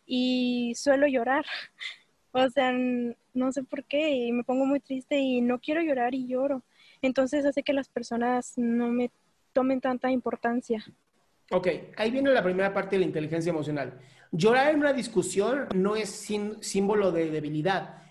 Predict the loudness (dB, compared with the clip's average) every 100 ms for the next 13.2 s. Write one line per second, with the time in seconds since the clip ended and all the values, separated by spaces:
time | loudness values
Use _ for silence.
0 | -4 0 2 2 2 2 2 -4 -4 -6
1 | -2 -4 0 2 2 0 -6 -2 0 2
2 | 2 2 0 -2 -2 -2 -4 -6 -4 -2
3 | 2 2 2 -2 -2 -4 -2 -2 0 0
4 | 0 2 2 2 0 -2 -6 -20 -8 -4
5 | 2 2 4 4 2 2 0 -2 -2 2
6 | 2 2 -2 -6 -20 -8 0 0 0 0
7 | 2 2 2 2 2 2 -2 -2 -2 -2
8 | -2 -2 -2 -2 0 0 0 -2 -6 -2
9 | 0 0 -2 -8 -18 _ _ -12 -8 -6
10 | -6 -6 -6 -6 -8 -8 0 2 4 4
11 | 6 4 2 -2 -4 -4 -6 -4 0 4
12 | 4 2 0 0 0 0 0 0 0 -2
13 | -6